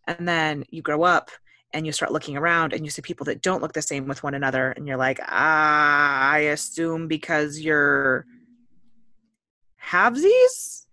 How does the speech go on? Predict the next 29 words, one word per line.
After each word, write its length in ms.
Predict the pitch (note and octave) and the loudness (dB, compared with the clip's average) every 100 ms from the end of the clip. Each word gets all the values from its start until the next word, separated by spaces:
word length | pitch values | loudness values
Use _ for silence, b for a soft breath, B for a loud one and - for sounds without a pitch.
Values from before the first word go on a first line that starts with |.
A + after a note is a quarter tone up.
| _ - | _ -8
you're 220 | G3+ A#3+ | 0 2
related 580 | A3 F#3+ F#3+ A3+ B3 A#3 | 4 2 2 2 0 0
like 220 | G#3+ F3 | -2 -2
siblings?" 1000 | - - - D5+ F5 F5+ - - - - _ _ B B B B | -4 -2 0 2 0 -4 -16 -14 -14 -14 _ _ B B B B
And 120 | A3+ | 0
then 100 | A#3+ | 2
once 220 | A#3 A#3+ | 4 2
it's 120 | A#3 G#3 | 0 -2
like 140 | G3+ | 0
a 60 | E3+ | -2
no, 360 | E3+ D#3 C3+ | 0 2 2
you're 180 | D3+ - | 0 -6
like, 100 | - | -8
"I 220 | D#4 A3 | -6 -4
don't 160 | A3+ A#3+ | -4 -4
understand 460 | B3 A#3 - G#3+ G#3 | -2 -2 -2 -4 -4
how 100 | F#3 | -4
you 140 | G3+ | -4
could 120 | - | -4
be 100 | F3+ | -6
family 440 | D#3+ F#3+ F3+ F#3+ F3 | -6 -4 -4 -2 -4
and 80 | E3 | -2
not 200 | D#3+ - | -4 -4
look 160 | D#3 | -6
alike," 320 | C3+ C#2 - - | -6 -6 -10 -8
which 180 | E3 | -6
is 100 | F#3 | -4
exclusionary 1000 | E3+ - - C4 B3+ G#3+ A3 G#3 G3+ G3+ | -4 -6 -2 2 2 0 -2 0 0 0
of 380 | D#3+ D#3 D#3+ - | 0 -2 -12 -20